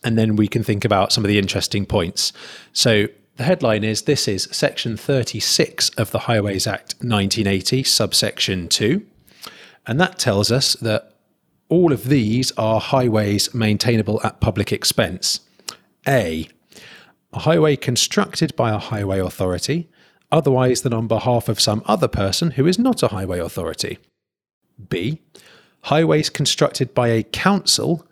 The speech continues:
in their own area pursuant to Housing Act powers. A highway that is a trunk road or special road, that's C. And then D to F are various footpaths, bridleways created in consequence of various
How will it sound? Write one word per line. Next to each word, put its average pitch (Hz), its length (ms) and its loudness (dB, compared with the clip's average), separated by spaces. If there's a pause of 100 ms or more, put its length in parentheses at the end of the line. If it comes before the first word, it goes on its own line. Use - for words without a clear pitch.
(140)
in 113 140 -2
their 110 240 0
own 104 220 0
area 95 440 -4 (100)
pursuant - 480 0
to 113 80 0
Housing 139 440 0
Act - 240 -8
powers. 98 500 -4 (760)
A 117 60 0
highway 139 420 4
that - 400 -4
is 110 100 0
a 95 120 0
trunk - 460 -2
road 107 280 0
or 95 180 -4
special - 540 -2
road, 131 360 0 (100)
that's - 280 -4
C. 165 320 0 (640)
And 117 140 2
then 110 120 2
D 185 220 2
to 110 200 4
F - 380 0
are 104 300 0 (300)
various 117 760 2 (220)
footpaths, - 800 -4
bridleways 101 1000 -4
created 101 560 -2
in 95 120 0
consequence 98 600 -2
of 101 80 -4
various 95 540 2